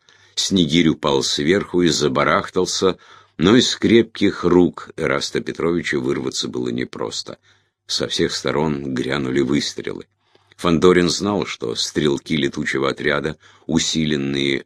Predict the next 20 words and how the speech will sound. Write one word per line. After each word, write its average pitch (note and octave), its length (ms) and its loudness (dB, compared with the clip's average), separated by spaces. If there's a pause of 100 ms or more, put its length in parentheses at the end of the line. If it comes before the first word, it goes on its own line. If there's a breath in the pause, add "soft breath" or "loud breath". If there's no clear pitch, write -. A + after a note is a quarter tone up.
мыльниковскими C#2 1000 -2
филерами, C#2 680 -2 (280 loud breath)
бьют D2 420 -2
с - 120 -4
монастырских D2+ 840 -4
стен, E2 400 -2
с - 160 -4
окрестных C#2+ 760 -4
крыш E2 460 -2 (600)
и G2+ 120 6
не G2 160 6
прекратят E2+ 640 2
огонь, E2+ 380 4
пока E2+ 400 0
в - 60 -10
сквере E2+ 540 2
шевелилось E2 680 0
хоть D2+ 180 -2
что-то - 400 -2
живое. C#2 540 0